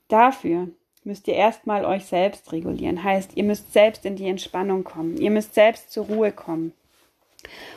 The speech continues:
Und deswegen finde ich das immer total wichtig, dass ihr da ansetzt und euch fragt, „Okay,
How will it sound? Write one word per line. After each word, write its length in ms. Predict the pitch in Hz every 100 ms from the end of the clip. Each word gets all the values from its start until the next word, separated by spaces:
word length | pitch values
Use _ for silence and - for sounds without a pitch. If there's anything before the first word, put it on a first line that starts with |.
| -
Und 140 | 208
deswegen 380 | 247 - 196 196
finde 220 | 202 214
ich 80 | 226
das 160 | 220 214
immer 340 | 233 233 -
total 520 | - 226 - 240 254
wichtig, 600 | 233 302 - - 254 - _ _ _ _ _ _
dass 280 | - 214 -
ihr 140 | 226
da 240 | 202 196 220
ansetzt 600 | - 254 277 185 - -
und 100 | 190
euch 200 | 190 202
fragt, 380 | - 214 220 -
„Okay, 340 | - 196 185